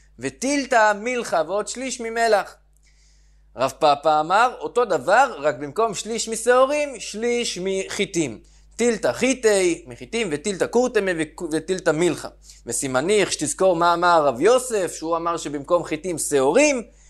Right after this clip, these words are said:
סיסני, ברב יוסף יש סמך, והוא אמר שעורים. לעומת זאת, הדעה של, אה,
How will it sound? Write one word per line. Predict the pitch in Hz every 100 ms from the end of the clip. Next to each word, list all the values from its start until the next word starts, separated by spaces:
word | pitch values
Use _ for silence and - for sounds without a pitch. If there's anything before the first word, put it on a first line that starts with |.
| -
סיסני, | - 220 - 285 269 208 147 117 110
ברב | 120 143 160
יוסף | 233 233 180
יש | 185 175
סמך, | - 285 269 220 208
והוא | 190 240
אמר | 240 247
שעורים. | 247 240 240 226 214 - _ _ _ _ _ _ _ - - - - - - -
לעומת | 135 165 226 214
זאת, | 156 175 143 120 - - _ _ -
הדעה | 127 147 185 180
של, | 175 160 143 135
אה, | 127 123 120